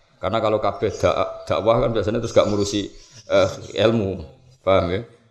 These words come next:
Sampeyan, ya, ora, ora tau ngurusi ilmu. Kowe nek ape salat siwakan, terus istighfar, tapi monoton, aja takoki hukum.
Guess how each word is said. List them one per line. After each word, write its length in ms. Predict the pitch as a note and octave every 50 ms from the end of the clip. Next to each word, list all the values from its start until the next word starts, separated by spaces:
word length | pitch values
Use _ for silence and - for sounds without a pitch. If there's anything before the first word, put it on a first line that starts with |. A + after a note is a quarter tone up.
| _ _ _ _ -
Sampeyan, 640 | - C2+ C#2 - D#2+ D#2+ D#2 D2+ D2 - D2 C#2 C#2+ D2+ - - - _ _ _ _ _ _ -
ya, 240 | D2+ F2 G2+ C3+ F3
ora, 640 | F#3 G3+ A3+ D4+ C#4 G3 F3+ - F2+ E2 - - G2+ G2+ - - _ _ _ _ _ _ _ -
ora 160 | - A#2 C#3+
tau 160 | D3+ D#3 E3+
ngurusi 240 | F3 F3 E3+ F3+ F3+
ilmu. 560 | F3+ F3+ E3 D3+ - - - - - - -
Kowe 80 | - D#2
nek 160 | F2+ D#2 D#2+
ape 80 | F#2+ G2
salat 320 | - - F#2 F#2+ G2 F#2+
siwakan, 640 | - - F#2+ F2 F2+ F2 F2 - - G2 F#2+ F#2 F#2
terus 160 | F#2 - -
istighfar, 480 | F#2 - - G2+ E2+ - - G2+ G2+ A#2+
tapi 240 | B2 - D#3+ D#3+
monoton, 480 | D#3 D3 D3 C#3+ C#3+ C#3+ C#3 - A#2+ A2+
aja 160 | A2+ - B2+
takoki 320 | - B2+ G2+ F#2+ G2 G#2+ -
hukum. 400 | - C3 A#2 - - A2 F#2+